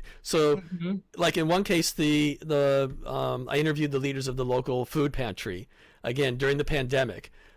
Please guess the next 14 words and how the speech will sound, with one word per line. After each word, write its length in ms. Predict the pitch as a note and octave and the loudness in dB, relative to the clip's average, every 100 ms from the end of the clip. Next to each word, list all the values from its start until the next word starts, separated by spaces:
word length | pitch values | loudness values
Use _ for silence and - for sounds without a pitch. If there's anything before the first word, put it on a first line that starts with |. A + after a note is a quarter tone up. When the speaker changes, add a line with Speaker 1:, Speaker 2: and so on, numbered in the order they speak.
| _ | _
Speaker 1:
Uh, 320 | C3 B2+ B2 - | -2 0 0 -2
and, 400 | C#3 C#3 C3+ C3 - - | 0 2 2 -2 -8 -14
<clears throat> 480 | D3 G#3 F3+ A2 - _ _ _ _ _ _ - - | -4 0 0 0 -6 _ _ _ _ _ _ -12 -2
uh, 360 | A#2+ B2 B2 - | 2 4 2 0
and 180 | D3+ D#3 | -2 2
they 160 | F3+ A3 | 4 4
had 140 | A3+ | 2
to 60 | - | 0
step 200 | G#3 F3 | 0 2
up 140 | F3+ | 0
to 80 | F3+ | -2
the 120 | D#3 | -4
plate 320 | - G3+ - | 0 0 0
'cause 340 | - C3+ C3 | -2 -2 -2